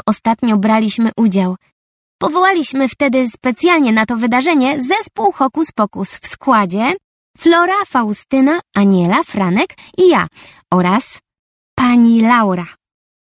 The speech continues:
W czasie festiwalu grupa zaprezentowała program, który składał się z układu wielu skomplikowanych figur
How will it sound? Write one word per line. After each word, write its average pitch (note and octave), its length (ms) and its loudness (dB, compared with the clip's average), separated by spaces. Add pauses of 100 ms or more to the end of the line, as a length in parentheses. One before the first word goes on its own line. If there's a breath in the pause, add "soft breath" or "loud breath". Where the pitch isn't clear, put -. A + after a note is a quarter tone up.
(140)
W - 80 -12
czasie G#3 280 -2
festiwalu G3 640 0
grupa A3 380 0
zaprezentowała A3 920 0
program, A3+ 460 -2
który G#3+ 240 -2
składał A3+ 400 -2
się A3+ 140 -6
z G#3+ 80 -4
układu A3+ 420 -2
wielu C4+ 280 -2
skomplikowanych B3 840 -2
figur A#3 300 -2